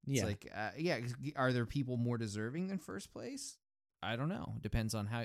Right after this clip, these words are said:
Speaker 1: which, what, what morals do you care about? Like,
Speaker 2: Yeah.
Speaker 1: um, like, what, what's, uh, is he the coolest character?
Speaker 2: The funny thing
Speaker 1: <laughs>
Speaker 2: is,
Speaker 1: Or
Speaker 2: is,
Speaker 1: is he
Speaker 2: like,
Speaker 1: the strongest? Or, like, what's, what's your
Speaker 2: the
Speaker 1: metric?
Speaker 2: only other person who could, of the, the three, Kento would be more likely to get first place,
Speaker 1: Mm-hmm.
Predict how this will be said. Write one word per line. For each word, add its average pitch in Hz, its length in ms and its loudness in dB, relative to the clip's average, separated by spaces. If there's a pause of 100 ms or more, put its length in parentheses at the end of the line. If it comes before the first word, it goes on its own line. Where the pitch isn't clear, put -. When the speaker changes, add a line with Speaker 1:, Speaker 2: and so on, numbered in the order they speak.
Speaker 1:
which, 123 200 -2
what, 147 220 4
what 170 220 4
morals 151 640 6
do 123 100 0
you 117 100 2
care 131 260 2
about? 98 300 2
Like, 165 80 10
Speaker 2:
Yeah. 131 160 10 (480)
Speaker 1:
um, 101 420 0 (120)
like, 104 180 -4
what, 110 160 0 (140)
what's, 110 340 4
uh, 104 240 8 (840)
is 131 180 8
he 123 100 10
the 107 120 2
coolest 180 640 12
character? 269 640 4
Speaker 2:
The 170 80 6
funny 254 220 6
thing 208 300 12
Speaker 1:
<laughs> - 0 -
Speaker 2:
is, 127 120 12
Speaker 1:
Or 117 40 12
Speaker 2:
is, 117 80 12
Speaker 1:
is - 80 8
he - 60 12
Speaker 2:
like, 151 100 12
Speaker 1:
the 110 60 8
strongest? 233 720 6
Or, 107 140 4
like, 98 220 2
what's, - 360 6
what's 123 200 0
your 151 80 4
Speaker 2:
the - 80 10
Speaker 1:
metric? 165 200 10
Speaker 2:
only 185 200 10
other 185 140 10
person 165 360 10
who 143 140 10
could, 147 320 8 (100)
of 135 160 4
the, 127 240 8
the 123 160 2
three, 160 480 8 (160)
Kento 165 480 10
would 113 160 6
be 117 100 4
more 127 220 6
likely 127 320 6
to 117 80 2
get 117 140 2
first - 260 0
place, 123 300 6
Speaker 1:
Mm-hmm. 160 220 8